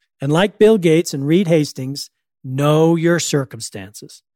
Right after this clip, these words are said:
Know the environment that impacts your decisions and become educated. Don't let mood or bias or expediency or other factors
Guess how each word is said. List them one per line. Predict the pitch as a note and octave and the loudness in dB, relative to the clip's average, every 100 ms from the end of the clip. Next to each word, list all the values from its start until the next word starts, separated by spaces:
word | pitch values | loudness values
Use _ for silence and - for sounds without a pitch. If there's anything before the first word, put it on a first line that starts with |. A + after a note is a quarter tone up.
| _ _ _ - | _ _ _ -4
Know | G3+ C4+ | 0 2
the | D4+ C#4 | 2 2
environment | A3+ F3+ G3 G3+ F3 A#2 | 2 0 0 0 -2 -6
that | C3 C#3 | -8 -6
impacts | G3 F#3+ F#3 - | -4 -4 -4 -4
your | F3+ | -4
decisions | D3+ - F#3+ D#3+ B2 A2+ - | -4 -4 -4 -4 -8 -16 -12
and | C#3+ | -12
become | C3 - G#3+ A3 A3+ | -12 -14 -10 -8 -6
educated. | F3+ E3 D#3 D3 A#2+ G2+ _ _ _ _ _ _ _ - | -4 -6 -6 -8 -8 -12 _ _ _ _ _ _ _ -4
Don't | D#3+ F3 G3+ | -2 -2 -4
let | F3 F3 F3+ - | -4 -2 -2 -2
mood | E3 E3 C#3 A2 C3 | 2 2 0 -4 -4
or | E3+ A3 | 0 0
bias | G3 E3+ D#3 A#2+ A2+ - | 0 -2 -2 -6 -12 -10
or | F#3+ A3 | -4 -2
expediency | A#3 - - E3+ D3+ C#3+ C3 - D#3 | -2 -6 -2 0 0 -4 -8 -6 -6
or | C#3+ C#3+ C3+ | -6 -8 -8
other | E3+ A#3+ | -6 -6
factors | A3+ - E3 D3+ C3+ C3+ | -4 -4 -4 -4 -8 -10